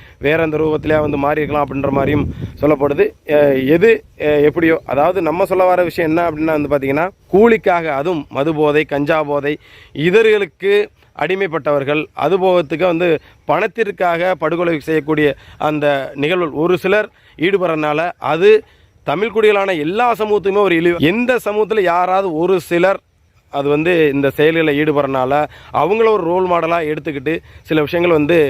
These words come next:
தொடர்ந்து படுகொலையானது வந்து அரங்கேறிக்கிட்டே இருக்கு. இது எங்கே போய் முடிய போகுதுன்னு தெரில. ஆனா மெயின் இந்-, அ,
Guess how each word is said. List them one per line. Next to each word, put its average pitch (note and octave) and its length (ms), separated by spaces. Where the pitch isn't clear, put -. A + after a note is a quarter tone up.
தொடர்ந்து F#3 360
படுகொலையானது D#3 600
வந்து D3+ 180
அரங்கேறிக்கிட்டே D3 560
இருக்கு. C3+ 280
இது C#3 200
எங்கே E3 180
போய் G3 200
முடிய F3 240
போகுதுன்னு E3 300
தெரில. D#3 200
ஆனா D#3 180
மெயின் F#3 440
இந்-, D3+ 220
அ, E3 80